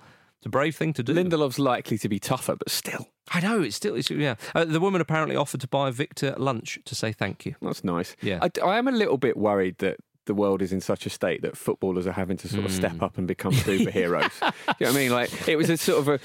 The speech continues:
Speaker 2: a, a certain generation that, that our dads all belonged to used to say that footballers didn't do enough, and for the money they earn, they should do this, that, and the other. It's like, yeah,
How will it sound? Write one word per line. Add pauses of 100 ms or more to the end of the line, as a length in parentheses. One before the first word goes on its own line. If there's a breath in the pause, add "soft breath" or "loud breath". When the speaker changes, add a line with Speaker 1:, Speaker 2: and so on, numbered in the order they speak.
(180 loud breath)
Speaker 2:
a,
a
certain
generation
that,
that
our
dads
all
belonged
to
used
to
say
that
footballers
didn't
do
enough,
and
for
the
money
they
earn,
they
should
do
this,
that,
and
the
other.
It's
like,
yeah,